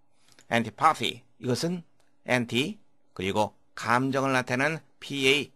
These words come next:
T H Y로 구성되어 있습니다. 즉, 반대되는 감정, 반감이라고 하는 뜻입니다.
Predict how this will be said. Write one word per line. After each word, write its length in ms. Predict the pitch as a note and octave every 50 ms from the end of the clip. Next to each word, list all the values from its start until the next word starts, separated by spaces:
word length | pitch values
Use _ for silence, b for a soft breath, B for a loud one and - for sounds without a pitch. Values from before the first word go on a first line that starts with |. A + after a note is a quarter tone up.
| _ _
T 160 | - - F#3 F3
H 280 | D#3+ - - E3 C#3 - -
Y로 500 | F#2+ A#2+ A#2+ A#2 A#2 B2 B2+ C3 G#3 G#3
구성되어 380 | - F#3 F3 E3+ D#3+ C#3 C3+
있습니다. 540 | A#2+ G2+ - G#2+ G#2 G2 G2 F#2 F2 - - _ _ _ _
즉, 180 | - A2+ - - _ _ _ _ _
반대되는 640 | - A2 A2 A2+ A#2 A2+ A#2 A2+ A2+ A2+ A2 A2 G#2
감정, 560 | - A2+ A2 A2 A2+ A2+ C#3 C#3+ D3+ C3+ - - - _ _ _ -
반감이라고 720 | - A2+ A2 B2+ C#3 D3 E3 E3 E3 E3 D#3+ D3+ D3+ C#3 D3
하는 160 | C#3+ D3 D3
뜻입니다. 640 | - C3+ A#2+ B2 A2 G2+ G2+ G2 F2 E2 - -